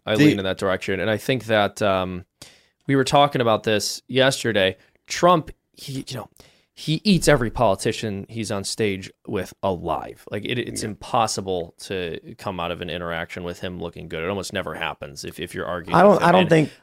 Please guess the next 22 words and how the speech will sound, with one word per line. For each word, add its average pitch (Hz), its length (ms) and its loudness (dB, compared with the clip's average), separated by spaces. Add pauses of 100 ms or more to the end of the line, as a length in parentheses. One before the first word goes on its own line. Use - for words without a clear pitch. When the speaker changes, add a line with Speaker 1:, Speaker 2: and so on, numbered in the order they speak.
Speaker 1:
I, 123 560 4 (180)
I - 180 -12 (120)
would 131 300 -2
hate 120 240 2
to 98 40 -4
see - 200 -2
him 113 160 -2
go 107 100 4
up 104 140 2
against 107 260 -2
DeSantis 104 500 -2
'cause 110 140 -4
I 104 80 0
do 117 240 -2
think 113 180 -4
DeSantis 101 380 -2
is 101 160 -6
doing 104 240 -2
great 98 300 -2
things 101 200 -6
in 90 100 -6
Florida, 107 520 0